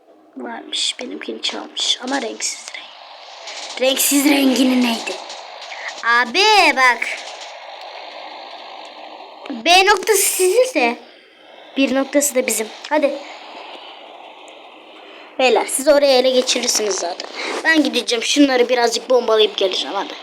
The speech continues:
Hadi bakalım. Şunlar birazcık ayva yesin. Aa, önden bir gemi de, bir de, bir de gemi gidiyor, tamam.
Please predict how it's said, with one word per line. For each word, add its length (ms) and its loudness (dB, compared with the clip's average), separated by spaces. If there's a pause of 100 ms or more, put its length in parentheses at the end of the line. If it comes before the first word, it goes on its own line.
(1600)
Hadi 220 -2
bakalım. 320 -10 (2250)
Şunlar 680 2
birazcık 360 0 (180)
ayva 300 4
yesin. 340 -2
Aa, 200 4
önden 380 4
bir 120 0
gemi 260 2
de, 180 4 (760)
bir 80 -14
de, 360 -6
bir 240 -4
de 60 4
gemi 340 2
gidiyor, 320 0
tamam. 320 -2